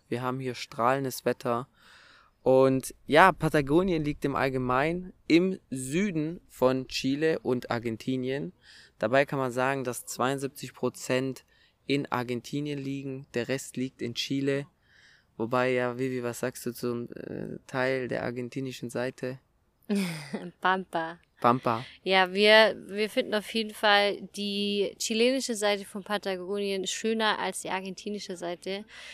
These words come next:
Speaker 2: weil die argentinische Seite, ich weiß nicht, wie es oben im Bariloche, also im Norden von Patagonien ist.
Speaker 1: Soll anscheinend schöner sein.
Speaker 2: Ja, genau, weil den Teil, den wir gesehen haben im Süden, ist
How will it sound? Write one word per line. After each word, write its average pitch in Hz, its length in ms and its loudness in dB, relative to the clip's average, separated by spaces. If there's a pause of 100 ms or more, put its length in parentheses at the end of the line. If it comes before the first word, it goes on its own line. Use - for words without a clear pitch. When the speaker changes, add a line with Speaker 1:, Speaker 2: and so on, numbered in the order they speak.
(200)
Speaker 2:
weil 196 100 0
die 196 100 2
argentinische 208 720 -2
Seite, 190 320 -2
ich 170 160 -4
weiß 226 300 2
nicht, 202 100 -10
wie 202 60 -8
es - 160 -8
oben 240 360 0
im 190 200 -4
Bariloche, 190 800 0
also 185 240 2
im 180 100 -4
Norden 185 400 2
von 240 160 -6
Patagonien 233 720 -4
ist. 233 320 -4 (100)
Speaker 1:
Soll 139 160 2
anscheinend 143 360 -4
schöner 123 280 -8
sein. 117 260 -10 (180)
Speaker 2:
Ja, 196 360 4
genau, 202 360 4
weil 190 180 4
den 247 340 4
Teil, 226 220 4
den 202 220 0
wir 262 180 4
gesehen 196 460 0
haben 196 180 0
im 190 120 -4
Süden, 240 580 -4 (480)
ist - 180 -2